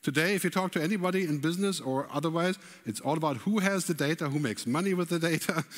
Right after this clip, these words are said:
<laughs> who has the intelligent machines. I mean, I heard earlier about Europe becoming sort of a, a leader in this issue of A I.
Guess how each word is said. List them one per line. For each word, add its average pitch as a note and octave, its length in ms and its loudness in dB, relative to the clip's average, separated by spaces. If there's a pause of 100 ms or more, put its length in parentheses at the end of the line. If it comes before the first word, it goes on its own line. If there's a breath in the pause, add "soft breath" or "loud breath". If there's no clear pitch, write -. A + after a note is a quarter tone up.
(220 loud breath)
<laughs> - 340 -20 (120)
who G#3+ 200 4
has E3+ 340 2
the D#3 100 0
intelligent D3 680 0
machines. E3+ 500 0
I D3+ 100 2
mean, D#3 100 0
I C#3 160 2
heard D#3+ 200 2
earlier D#3+ 320 2
about B2+ 280 0 (280 loud breath)
Europe C3+ 320 0
becoming B2+ 400 -2
sort A2+ 180 -2
of A2 120 -4
a, A2 160 -2
a A2 80 0
leader A#2+ 320 -2
in A#2 140 -2
this A2 220 -2
issue A#2+ 300 -2
of G2+ 120 -4
A F#2+ 180 0
I. A#2 280 -2